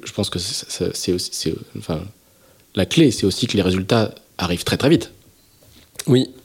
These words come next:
Speaker 2: Assez
Speaker 1: Alors, c'est un peu
Speaker 2: rapidement.
Speaker 1: au royaume des aveugles, les bornes sans moi. C'est-à-dire qu'il y a tellement peu de gens qui s'entraînaient que du coup, dès que tu t'entraînes, ta courbe de progression, moi, je
Speaker 2: Oui.
Speaker 1: vais prendre mon cas personnel, je, j'ai déjà fait la Mini Transat. Euh, j'ai fait, euh, quatorzième de la Mini Transat en, euh,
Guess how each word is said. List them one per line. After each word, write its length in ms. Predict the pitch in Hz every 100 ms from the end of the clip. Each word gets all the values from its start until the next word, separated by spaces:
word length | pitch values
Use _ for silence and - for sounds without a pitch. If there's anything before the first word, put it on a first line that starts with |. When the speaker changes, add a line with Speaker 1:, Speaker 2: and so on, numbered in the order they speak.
| - - -
Speaker 2:
Assez 260 | 123 110 123
Speaker 1:
Alors, 140 | 120
c'est 80 | 127
un 80 | 127
peu 100 | 123
Speaker 2:
rapidement. 20 |
Speaker 1:
au 40 |
royaume 280 | 139 139 135
des 140 | 123 131
aveugles, 240 | 131 143
les 80 | 123
bornes 180 | 123 123
sans 180 | 147
moi. 140 | 131 117
C'est-à-dire 180 | 110 95
qu'il 160 | 104
y 40 | 101
a 40 |
tellement 280 | - 117 117
peu 140 | 117
de 60 | 120
gens 100 | 127
qui 100 | -
s'entraînaient 440 | 113 - 127 143
que 80 | 147
du 140 | 104 110
coup, 160 | 139
dès 100 | 117
que 60 | 113
tu 100 | 110
t'entraînes, 460 | 117 107 139 139 - - - - - - -
ta 100 | 107
courbe 200 | 131 123
de 80 |
progression, 640 | 117 - 110 104 135 135 113
moi, 120 | 120
je 120 | 110
Speaker 2:
Oui. 200 | 143 135
Speaker 1:
vais 40 | 120
prendre 160 | 110
mon 300 | 101 95 90
cas 140 | 101 104
personnel, 360 | 98 - 131
je, 180 | 117 98
j'ai 200 | 92 98
déjà 160 | 92 107
fait 160 | -
la 80 | 101
Mini 140 | 98 95
Transat. 460 | - 101 135 143 - - - - - - -
Euh, 320 | - - 53 -
j'ai 160 | -
fait, 420 | - - - - - - 64 - -
euh, 220 | 78 85
quatorzième 460 | - - 76 101 113
de 60 |
la 80 | 90
Mini 140 | 87
Transat 320 | 90 92 107 104
en, 100 | 90
euh, 280 | 87 85